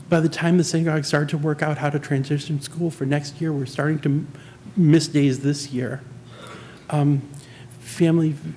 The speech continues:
vacations then turned to figure out what we could do into the spring, which then turned to, uh, get here as quick as you can. Michelle was uncomfortable with people who had a very firm, concrete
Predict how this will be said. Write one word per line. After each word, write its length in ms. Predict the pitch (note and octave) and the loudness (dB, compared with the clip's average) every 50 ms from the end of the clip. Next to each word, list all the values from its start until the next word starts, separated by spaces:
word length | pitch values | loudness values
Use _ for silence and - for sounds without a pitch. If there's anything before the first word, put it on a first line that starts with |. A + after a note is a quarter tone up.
| - - | -4 0
vacations 800 | D3 D#3 C#3+ - - D3 D3 C#3+ D3 - D#3+ D3+ D3+ D3 C#3 - | 0 0 0 0 0 0 2 2 2 2 2 4 4 2 0 0
then 220 | - D3+ D#3 D3 | 0 0 2 0
turned 240 | C#3+ - D#3 C#3+ C#3 | 0 0 0 0 2
to 100 | D3 C#3 | 0 -2
figure 320 | C#3 - - D3+ D3 D3+ | -2 -2 -2 -2 0 0
out 100 | D3 D3 | 0 0
what 120 | C#3 D3 D3 | 0 0 0
we 100 | D3+ C#3 | 0 0
could 120 | D3+ C3+ | 0 -2
do 200 | - D#3 D3 C#3+ | 0 0 0 0
into 180 | C#3+ C#3+ D3 C#3+ | 0 0 -2 -2
the 80 | C3+ | -4
spring, 640 | B2+ - - - C#3+ C#3+ D3 D3 C#3+ D3 D3 C#3+ C3+ | -4 -8 -4 0 0 2 4 4 4 2 2 0 -2
which 180 | C3+ C#3 - | -4 -4 -2
then 160 | - C#3 C#3 C#3 | 0 0 0 0
turned 300 | - - C#3 C#3 C3+ - | 0 0 0 0 2 0
to, 120 | C3+ C3+ - - - - - - - - | -2 -2 -4 -8 -18 -20 -20 -18 -18 -16
uh, 100 | - - - - - - - - - E3 D#3+ | -16 -16 -18 -18 -18 -18 -16 -14 -14 -8 -4
get 160 | - D#3+ C#3+ | -2 -2 -2
here 120 | - D#3+ C#3 | 0 0 0
as 100 | C3+ - - | 0 0 -2
quick 160 | - C#3 - | -2 -2 0
as 100 | D3 C3+ | 0 0
you 80 | C#3+ B2+ | -2 -2
can. 320 | - - C#3+ C#3 C#3+ C#3 - - - - - - - - - - - - - - - - - - - - - - - - - - - - - - - - - - - - - - - - - - - - - - - - - - - - - - | -2 0 0 0 0 -2 -4 -8 -12 -16 -18 -20 -20 -20 -20 -20 -20 -20 -20 -20 -20 -20 -20 -20 -20 -20 -20 -20 -20 -20 -20 -20 -20 -20 -20 -20 -20 -20 -20 -20 -20 -20 -20 -20 -20 -20 -20 -20 -20 -20 -20 -20 -20 -20 -20 -20 -20 -20 -2 2
Michelle 360 | - F#3 - - - G3 G3+ | 4 4 4 4 0 2 2
was 160 | G#3+ G#3+ G3+ F#3 | 4 4 4 2
uncomfortable 540 | E3 D#3+ - - D#3 D3+ D3 - D#3 E3 | 0 -2 0 0 0 0 0 0 -2 -2
with 160 | D3+ C3+ C#3+ - | -2 -2 -2 -2
people 280 | - D3+ D3 D#3 D3+ | -4 -2 0 -2 -2
who 60 | C3 - | -2 0
had 180 | C#3+ B2 B2 | 0 0 0
a 40 | B2+ | -2
very 500 | B2+ B2+ C3 - - D#3 C#3 C#3+ C#3+ C#3 | -4 -4 -8 -6 -2 0 0 2 2 0
firm, 520 | C#3 - - - - - - C#3 B2+ B2+ C#3 | 0 -2 -8 -16 -10 -2 0 0 0 0 -2
concrete 520 | - - B2+ B2+ A#2 - - C3 B2 | -4 -4 -4 -4 -2 -2 -4 -4 -4